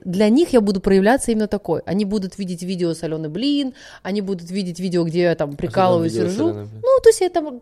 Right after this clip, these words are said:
Speaker 1: говорю какие-то такие вещи, которые я понимаю, что люди хотят, допустим, в этой аудитории. Они
Speaker 2: Да.
Speaker 1: хотят просто посмеяться. И я не буду сидеть Алене Блин рассказывать какие-то истории, которые, но это не ее формат.
Speaker 2: Да.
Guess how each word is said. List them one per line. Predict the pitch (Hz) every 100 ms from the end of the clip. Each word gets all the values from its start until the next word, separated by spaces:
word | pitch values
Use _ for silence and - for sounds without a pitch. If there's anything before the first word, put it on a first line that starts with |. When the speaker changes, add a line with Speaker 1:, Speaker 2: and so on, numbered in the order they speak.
| -
Speaker 1:
говорю | 240 320
какие-то | 320 233 240 233
такие | 220 220 202
вещи, | 277 -
которые | 202 185 190
я |
понимаю, | 190 196 247
что | -
люди | 202 202
хотят, | 185 190
допустим, | 190 165 156 165 165 143
в | 170
этой | 254
аудитории. | 214 175 165 160 151 - - -
Они | - 269
Speaker 2:
Да. |
Speaker 1:
хотят | 269 285
просто | 277 277 247
посмеяться. | 233 - 214 190 160 - - _ _ _
И | -
я | 226
не | 240
буду | 233 262
сидеть | 240 247 226
Алене | 220 208
Блин | 185 262 277
рассказывать | 208 - 220 190
какие-то | 208 208 202 202
истории, | - 254 311 269
которые, | 190 214 208
но | 196 214
это | 220
не | 220 240
ее | 233 214
формат. | 202 185 165 - _ -
Speaker 2:
Да. | 110 107